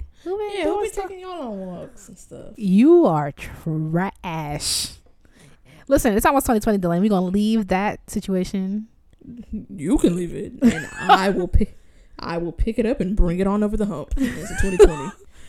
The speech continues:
Speaker 1: Also, we're leaving, we're leaving the decade as well. I think we should leave that situation
Speaker 2: Mm, well, oh well.
Speaker 1: in. 'Cause
Speaker 2: If
Speaker 1: what is
Speaker 2: I
Speaker 1: coming
Speaker 2: could
Speaker 1: out? What, what is coming out of it, Delaney?
Speaker 2: My
Speaker 1: There
Speaker 2: happiness.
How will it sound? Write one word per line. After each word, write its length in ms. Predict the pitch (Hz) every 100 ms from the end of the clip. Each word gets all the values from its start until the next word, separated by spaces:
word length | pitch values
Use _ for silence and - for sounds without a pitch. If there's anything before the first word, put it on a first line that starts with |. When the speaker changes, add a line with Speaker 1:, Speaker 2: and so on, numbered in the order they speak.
| - - - -
Speaker 1:
Also, 220 | 254 320
we're 60 | 294
leaving, 200 | 320 220
we're 160 | 190 339
leaving 240 | 359 214
the 80 | 160
decade 320 | 165 180 165
as 140 | 156 156
well. 200 | 165 151
I 60 |
think 160 | 170 196
we 80 | 208
should 160 | 175
leave 320 | 160 170 147
that 240 | 147 175 -
situation 760 | 165 151 151 - 285 285 285 277
Speaker 2:
Mm, 80 |
well, 340 | 226 208 196 208 -
oh 80 | 190
well. 240 | 196 175
Speaker 1:
in. 280 | 170 151 143 - - - - - _ _ - _
'Cause 160 | - 262
Speaker 2:
If 60 | -
Speaker 1:
what 180 | 240 349
is 80 |
Speaker 2:
I 40 | 185
Speaker 1:
coming 180 | 311 285
Speaker 2:
could 80 |
Speaker 1:
out? 60 | 226
What, 380 | 208 269 302 - _ _ _ _ _ - _ _ _ _ _ _
what 280 | - 190 233
is 60 | 240
coming 240 | 220 196
out 100 | 180
of 80 | 165
it, 60 |
Delaney? 420 | 160 160 170 180 196 - - _ _ _ _ -
Speaker 2:
My 180 | 214
Speaker 1:
There 220 | 185 208 208
Speaker 2:
happiness. 640 | - 202 - - -